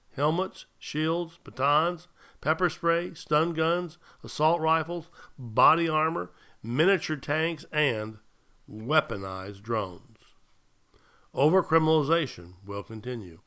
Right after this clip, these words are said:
In the face of a government bureaucracy consumed with churning out laws, statutes, codes, and regulations that reinforce its powers and value systems and those of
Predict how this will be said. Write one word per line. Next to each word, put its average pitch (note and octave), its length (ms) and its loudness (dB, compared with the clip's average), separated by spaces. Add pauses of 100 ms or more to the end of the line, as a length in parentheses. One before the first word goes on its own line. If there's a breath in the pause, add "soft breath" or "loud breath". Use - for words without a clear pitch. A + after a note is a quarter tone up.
(640 soft breath)
In E3+ 140 2
the F#3 80 6
face A3 340 2
of F3+ 140 0
a E3+ 80 4
government F3+ 340 6
bureaucracy C3+ 640 4
consumed D#3 500 0
with B2 180 0 (280 soft breath)
churning F#3 360 2
out D3+ 220 6
laws, A#2+ 400 2
statutes, D#3 640 -2
codes, D3 440 0
and B2+ 80 -2
regulations A#2+ 840 -4 (300 loud breath)
that - 160 -4
reinforce F#3 640 2
its E3+ 140 -6
powers A2 580 -2 (260 loud breath)
and B2+ 160 -4
value D#3 380 0
systems G2+ 560 -12 (320 loud breath)
and C3+ 160 0
those E3+ 340 8
of D#3 300 6